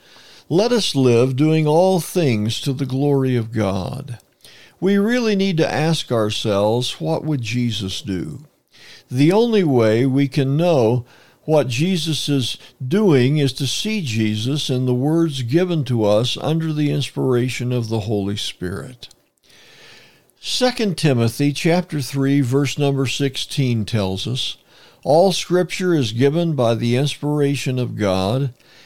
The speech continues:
and is profitable for doctrine, for reproof, for correction, for instruction in righteousness."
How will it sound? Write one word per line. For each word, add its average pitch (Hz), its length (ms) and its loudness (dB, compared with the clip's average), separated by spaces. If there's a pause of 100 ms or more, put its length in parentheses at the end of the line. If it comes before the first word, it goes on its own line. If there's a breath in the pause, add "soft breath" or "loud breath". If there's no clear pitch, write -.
(120 soft breath)
and 139 140 2
is 131 140 2
profitable 127 840 -2
for 117 220 -2
doctrine, 156 720 0
for 107 240 -2
reproof, 156 640 0
for - 340 -8
correction, 139 840 -2 (420 loud breath)
for 143 260 2
instruction 170 800 0
in 156 160 0
righteousness." 120 1080 -4